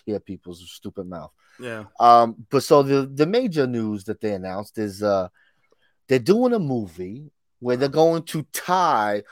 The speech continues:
Speaker 1: all these T V shows that we've been watching for all these years together.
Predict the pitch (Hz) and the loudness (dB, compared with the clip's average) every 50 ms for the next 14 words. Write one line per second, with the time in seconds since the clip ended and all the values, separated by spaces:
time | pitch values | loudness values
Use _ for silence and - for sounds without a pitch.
0 | - - - _ _ - - 151 170 180 196 190 165 147 160 165 160 156 156 156 | -20 -20 -20 _ _ -4 0 2 4 4 4 2 0 -4 -6 -6 -6 -6 -6 -8
1 | 147 - - - - _ _ _ - - - 160 156 139 123 160 160 151 143 - | -8 -10 -12 -16 -18 _ _ _ -12 -8 -6 -4 -4 -4 -4 -6 -6 -6 -8 -8
2 | - - 135 123 120 117 117 117 110 113 117 113 117 127 131 113 123 123 117 117 | -4 2 4 4 6 4 2 0 0 -2 -2 -2 0 -4 -4 -2 -2 -4 -2 0
3 | 117 107 113 117 - - 120 110 - - 123 120 117 110 104 113 110 104 95 101 | 0 0 0 0 -2 -4 -10 -10 -6 -2 0 0 0 0 -2 -6 -8 -8 -10 -8
4 | 107 107 104 101 95 - - - 107 87 85 101 87 85 _ _ - | -8 -6 -6 -6 -8 -10 -14 -16 -14 -10 -8 -8 -8 -8 _ _ -20